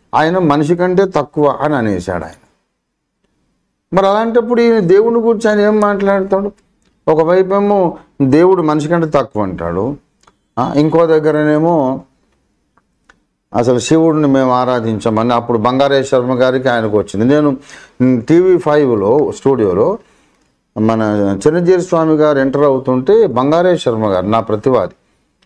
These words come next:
ఆయన ముందుకు వచ్చేసి బోర్లా పడి సాష్టాంగ దండ ప్రణామం చేశారు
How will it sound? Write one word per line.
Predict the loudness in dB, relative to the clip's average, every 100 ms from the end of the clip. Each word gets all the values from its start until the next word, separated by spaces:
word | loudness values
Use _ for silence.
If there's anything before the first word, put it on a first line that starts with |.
| _ _
ఆయన | -2 -2
ముందుకు | 0 0 2 0
వచ్చేసి | -2 0 0 0 -2
బోర్లా | 2 2 2 0
పడి | 0 -2
సాష్టాంగ | -2 -2 -2 0 -2 0
దండ | 0 0 0
ప్రణామం | 0 0 2 2 2 2
చేశారు | 0 0 -2 -4